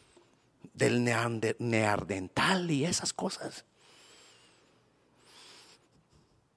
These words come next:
¿Cuál es la motivación? Mi restauración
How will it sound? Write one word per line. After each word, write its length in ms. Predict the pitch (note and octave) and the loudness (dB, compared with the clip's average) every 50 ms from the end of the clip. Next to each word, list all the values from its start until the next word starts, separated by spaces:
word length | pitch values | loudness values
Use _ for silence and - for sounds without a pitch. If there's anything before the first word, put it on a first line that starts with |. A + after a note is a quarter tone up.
| _ _ _ _ _ _ _ - - | _ _ _ _ _ _ _ -4 4
¿Cuál 160 | - D3+ D#3 | 10 12 12
es 80 | E3+ F#3 | 12 12
la 80 | F3+ | 12
motivación? 920 | E3 D#3+ C#3 - - C#3 A#2+ G#2+ - - - D#3 E3 E3 C#3 A2+ - - - - - - _ _ _ _ _ _ _ _ _ _ _ _ _ _ _ _ - - - - - - - - - - - - - _ _ - | 12 12 10 12 12 10 10 10 10 10 12 12 12 10 10 8 2 -6 -14 -20 -20 -20 _ _ _ _ _ _ _ _ _ _ _ _ _ _ _ _ -20 -20 -20 -20 -20 -20 -20 -20 -20 -20 -20 -20 -20 _ _ 4
Mi 140 | D3+ D3+ | 6 8
restauración 1040 | C#3 D3 D3+ - - - E3 D3+ D#3 D3+ D3 C3 - - - F#3+ G#3+ G#3 - C3+ B2+ | 8 8 6 6 6 8 8 10 10 8 8 8 8 8 10 12 12 10 10 8 4